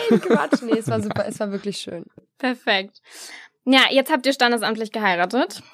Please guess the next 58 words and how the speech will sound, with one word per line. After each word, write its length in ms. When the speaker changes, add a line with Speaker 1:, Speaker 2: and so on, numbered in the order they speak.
Speaker 3:
Es, 280
äh, 240
war 140
dann 120
jetzt 160
endlich 360
so, 80
<laughs> 180
so 240
weit. 420
Ich 120
glaub, 240
wir 80
brauchen 220
auch 160
gar 100
nicht 160
so 640
viel 280
zur 140
Hochzeit 220
sagen, 180
weil 120
ihr 80
habt 160
uns 120
natürlich 460
total 340
gut, 300
äh, 200
über 160
Instagram 540
und 160
Co. 180
mitgenommen. 440
Und 60
ich 60
glaube, 180
da 60
kommt 180
auch 40
Speaker 1:
Richtig. 180
Speaker 3:
noch 80
ein 40
Vlog, 400
ne? 160
Speaker 1:
Richtig, 380
ja, 140
der 120
Vlog, 400
der 120
kommt 280
auf 160
jeden 160
Fall 180
jetzt 220
auch 40
noch. 260